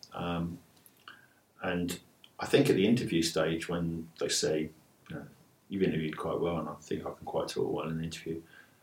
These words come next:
um, and they said, um, "Who's gonna be your assistant?" I said, "Jerry Armstrong." And they go, "Jerry? He's gonna be," I said, "Yeah, he's agreed to be my assistant." "Oh, I see." And I think then you can see one or two of the people suddenly, they're,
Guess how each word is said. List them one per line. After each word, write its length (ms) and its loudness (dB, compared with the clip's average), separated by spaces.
um, 420 -2
and 100 -8
they 40 -4
said, 340 2
um, 480 0
"Who's 160 2
gonna 140 0
be 80 4
your 80 6
assistant?" 360 2
I 40 -2
said, 160 -2
"Jerry 220 6
Armstrong." 380 0
And 80 -6
they 120 -2
go, 120 0
"Jerry? 380 8
He's 100 -12
gonna 160 4
be," 180 4
I 40 -8
said, 260 -2
"Yeah, 180 8
he's 120 8
agreed 160 6
to 60 -4
be 60 0
my 100 2
assistant." 220 -4
"Oh, 140 8
I 60 8
see." 260 8
And 100 6
I 80 6
think 300 12
then 300 12
you 80 10
can 80 6
see 100 10
one 100 12
or 40 6
two 100 12
of 100 12
the 60 12
people 140 10
suddenly, 400 8
they're, 300 8